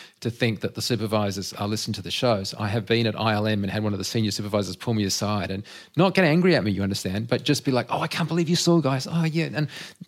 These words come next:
everyone said no one would notice, and you guys are chatting about it for five minutes, and you're killing me. And I'm like, <laughs> "Sorry." So we know that this show in particular is listened to by those of you that are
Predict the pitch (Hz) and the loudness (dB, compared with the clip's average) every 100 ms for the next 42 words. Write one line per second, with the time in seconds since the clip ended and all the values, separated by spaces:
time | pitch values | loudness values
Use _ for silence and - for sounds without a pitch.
0 | - 170 175 185 170 170 160 139 156 170 | 0 4 6 6 6 6 6 4 6 6
1 | 170 131 170 165 160 - - 156 165 151 | 4 4 4 4 2 -2 -2 2 4 2
2 | 147 139 - 151 147 139 151 156 160 - | 0 -6 0 2 4 4 2 2 -2 0
3 | - 214 202 156 - 113 117 - 151 - | 2 4 6 4 4 2 2 2 0 0
4 | 131 175 60 65 - 247 - 202 190 - | 2 4 4 4 4 4 2 -4 -4 -12
5 | - - 123 - - - - - - 143 | -18 -10 -10 -8 -12 -10 -8 -2 4 4
6 | 131 151 156 160 127 117 120 - 113 139 | 6 4 8 8 8 8 4 2 2 2
7 | - 135 120 110 98 117 - - 120 107 | 4 4 6 4 2 -2 -2 -2 0 0
8 | 82 - 107 117 110 113 - 107 101 107 | 0 -2 0 0 0 -2 0 0 2 2
9 | 104 110 107 107 104 98 98 - 104 98 | 4 4 2 0 0 0 -2 0 2 2
10 | 98 | 0